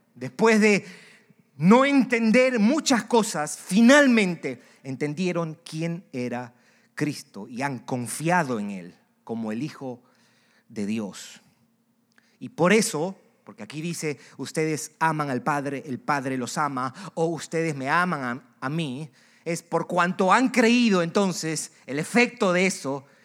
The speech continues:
es que ahora ustedes me aman también.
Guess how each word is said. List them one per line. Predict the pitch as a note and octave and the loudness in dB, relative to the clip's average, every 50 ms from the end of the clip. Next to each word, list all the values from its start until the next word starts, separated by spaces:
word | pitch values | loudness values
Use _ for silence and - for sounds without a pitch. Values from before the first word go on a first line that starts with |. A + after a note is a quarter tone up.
| _ _ | _ _
es | - C3+ B2 | -18 -16 -14
que | - - C#3+ | -8 -6 -4
ahora | C3+ C#3+ C#3 C3+ B2+ B2+ | -2 -2 -2 -4 -6 -8
ustedes | B2 - - - B2+ A#2 A2+ A2+ A2 G#2+ - - _ _ _ _ _ _ _ _ _ _ _ | -8 -10 -12 -12 -10 -10 -10 -10 -10 -12 -14 -18 _ _ _ _ _ _ _ _ _ _ _
me | A2+ A2 G#2+ | -8 -6 -4
aman | A2+ B2 C3+ B2 G#2+ F#2+ F#2+ F#2 F2+ D#2 _ _ _ _ _ _ _ | -2 -2 -2 -2 -4 -6 -8 -10 -12 -14 _ _ _ _ _ _ _
también. | - G#2 F#2 F#2 F#2 F#2+ F#2 F2+ F2 E2 | -12 -12 -10 -10 -10 -10 -12 -14 -16 -18